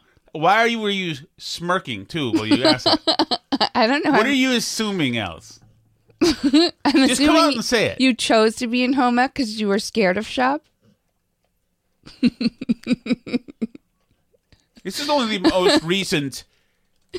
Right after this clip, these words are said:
Speaker 1: Alice total dig at any part of my manhood. You, I can't go into the other two because you guys won't believe that that sweet little mouth is capable of saying the, the most horrid things in the world. But this is,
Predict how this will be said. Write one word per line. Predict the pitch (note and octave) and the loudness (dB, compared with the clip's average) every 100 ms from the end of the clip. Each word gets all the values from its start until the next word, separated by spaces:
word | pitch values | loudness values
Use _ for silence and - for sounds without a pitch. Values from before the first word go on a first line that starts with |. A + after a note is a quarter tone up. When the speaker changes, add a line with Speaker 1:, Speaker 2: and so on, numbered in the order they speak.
| - B3+ - C#4+ | 0 0 0 0
Speaker 1:
Alice | F3 F3 D#3+ D3+ D3 C#4 - | 4 4 2 -2 -6 -10 -6
total | - F#3+ A3+ B3 | -4 0 -2 -2
dig | D#3+ F3+ E3 B2+ | -4 -2 0 -2
at | C3 | -4
any | C#3 D3 E3 | -2 -2 -2
part | F3 D3+ | -2 -2
of | D3 | 0
my | C3 | -2
manhood. | C#3 C#3 C3 G#2+ | -2 -2 -2 -4
You, | C3 E3+ | -6 -6
I | E3 | -6
can't | - B3+ | -4 -4
go | A#3 E3+ | 0 0
into | F3 D#3+ | -2 -2
the | C3+ | -2
other | C3 A#2+ | -2 -2
two | C#3 C3+ | -4 -4
because | C3 B2+ | -6 -6
you | B2+ | -2
guys | D3 B2 | -2 0
won't | C3+ C#4 | -2 -2
believe | C3 B2+ C3 B2+ | -4 -2 -2 -2
that | B2 | -4
that | A#2+ - | -4 -4
sweet | - B2+ C3+ | -4 -6 -4
little | C3+ B2+ | -4 -2
mouth | B2+ C#3+ | -2 -2
is | B2 | -8
capable | - A3+ G#3 B3 G3+ | -4 -4 -2 -2 0
of | D3+ | -2
saying | - F3 E3+ - | -2 -2 0 -2
the, | A#3+ - - - - D4+ - | -2 0 0 0 -4 -4 0
the | D#4+ | 0
most | F3 F3 - E3+ | 2 2 2 0
horrid | E3+ F3 F3 | 2 2 0
things | F3+ E3+ | -4 -4
in | E3 | -2
the | C#3 | 0
world. | C3+ D3+ G#3+ _ _ _ - _ _ _ _ _ _ _ - - | 2 2 0 _ _ _ -20 _ _ _ _ _ _ _ -20 -4
But | D3+ C#3+ - _ _ _ | 0 2 0 _ _ _
this | D#3+ C#3 G3+ A3 | -6 0 0 0
is, | E3+ D#3+ | 0 -2